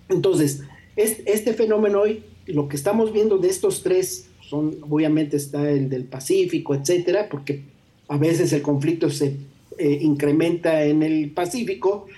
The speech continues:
otras veces hacia la parte norte, pero hoy lo que estamos viendo es justamente este territorio estratégico. Es sumamente, es el quien, quien vaya a controlar en esta guerra,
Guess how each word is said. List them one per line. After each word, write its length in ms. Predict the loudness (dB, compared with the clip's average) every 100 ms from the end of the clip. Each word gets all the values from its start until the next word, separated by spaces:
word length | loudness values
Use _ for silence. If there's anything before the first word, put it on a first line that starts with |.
| -14 -2
otras 360 | 0 2 2
veces 420 | 2 2 2 2 0
hacia 340 | 0 -2 -2
la 220 | -4 -6
parte 340 | -4 -2 0 2
norte, 500 | 2 2 0 -2 -2 -14 -8 0
pero 200 | 2 2
hoy 80 |
lo 120 | 0 -2
que 80 |
estamos 380 | -4 -2 0 0
viendo 260 | 0 0 0
es 120 | -2
justamente 880 | -6 -6 -4 0 0 0 0 -2 -4 -20 -20 -20 _ -2
este 340 | -2 0 -2
territorio 560 | 0 0 0 0 2 2
estratégico. 920 | 0 -4 -6 -2 -4 -4 -10 -14 -18 _ _ _ _ _
Es 220 | -8 -8 -2
sumamente, 520 | 0 2 2 2 0
es 120 | -2
el 140 | -4 0
quien, 240 | 2 0
quien 460 | -2 -6 -2 0 2
vaya 260 | 0 0
a 60 | 0
controlar 500 | 0 0 -2 0 0
en 120 | 0
esta 260 | -2 -4 -6
guerra, 380 | -6 -8 -10